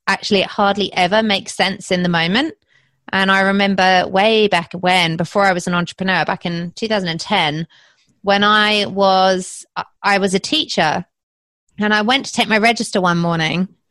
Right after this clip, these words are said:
and I was in my class with my children. And I'd been having this desire to started my business online and I had a young baby at home. I was just back from maternity leave and I was really craving to just hand in my notice and go all in on my business.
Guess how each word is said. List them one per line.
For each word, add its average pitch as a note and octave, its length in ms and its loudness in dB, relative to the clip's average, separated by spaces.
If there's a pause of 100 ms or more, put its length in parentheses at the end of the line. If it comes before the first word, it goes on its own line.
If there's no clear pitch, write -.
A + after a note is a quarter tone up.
(120)
and G3+ 100 0
I G#3 60 2
was G#3 140 0
in B3 180 -2
my C4+ 160 2
class F3+ 420 2
with G#3 80 -2
my G3 120 0
children. F3+ 680 0 (720)
And A#3+ 160 0
I'd C4 160 4
been C4+ 140 2
having D4 380 0
this C#4 160 0
desire G3+ 340 2
to - 80 -12
started C#4 400 -2
my A3 80 0
business F#3+ 340 -6
online E3+ 580 -2 (100)
and F#3+ 100 0
I F#3 60 0
had G3 120 2
a F#3+ 60 2
young A3 240 2
baby E3+ 300 0
at D#3 100 -2
home. E3+ 220 0
I F3+ 40 0
was E3+ 140 -4
just - 220 -6
back - 160 -2
from G3 100 -4
maternity F#3 540 -2
leave E3+ 320 -2 (280)
and G#3+ 120 -2
I G#3+ 40 4
was G#3+ 160 0
really B3+ 460 0
craving A3 760 -6
to G3+ 120 -6
just G#3+ 240 -4 (120)
hand A#3 220 0
in A#3 80 2
my G#3 120 0
notice G#3 400 -2
and F#3+ 100 -2
go F#3+ 140 2
all F#3+ 180 4
in F#3 80 2
on F3+ 80 0
my F3+ 140 -2
business. F3 580 -4